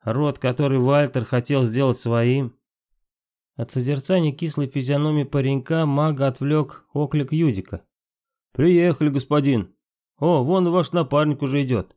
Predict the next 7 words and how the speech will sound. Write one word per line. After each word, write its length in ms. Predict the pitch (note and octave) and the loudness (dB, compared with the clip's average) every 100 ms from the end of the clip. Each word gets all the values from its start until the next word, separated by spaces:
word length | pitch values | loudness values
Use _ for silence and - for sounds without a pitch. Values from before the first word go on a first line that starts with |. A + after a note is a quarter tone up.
| _ | _
Счастливый!" 840 | - A2 G#2+ - A#2 D#3+ C#3+ G2 - _ _ _ _ _ _ _ _ _ _ - | -10 -6 -6 -2 0 2 2 -2 -8 _ _ _ _ _ _ _ _ _ _ -12
Последняя 480 | G2 C3+ D3 C3 | -10 -6 -4 -4
относилась 540 | B2 B2 B2 C#3 C3+ - | -4 -2 -4 -2 -4 -4
к 80 | A2+ | -4
внешнему 420 | B2+ A#2+ A#2+ A#2 | -2 -2 -2 -2
виду 260 | B2+ A2 A#2 | -2 -2 -2
Ингара. 380 | A#2 F#2 E2 | -2 -4 -8